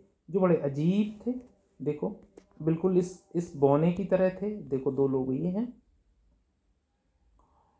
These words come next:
"Playing nine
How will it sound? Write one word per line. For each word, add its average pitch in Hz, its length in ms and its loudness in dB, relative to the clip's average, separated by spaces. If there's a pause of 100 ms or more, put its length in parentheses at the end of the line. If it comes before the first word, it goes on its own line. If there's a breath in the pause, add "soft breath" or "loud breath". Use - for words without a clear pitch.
(2500)
"Playing 277 600 8
nine 170 320 2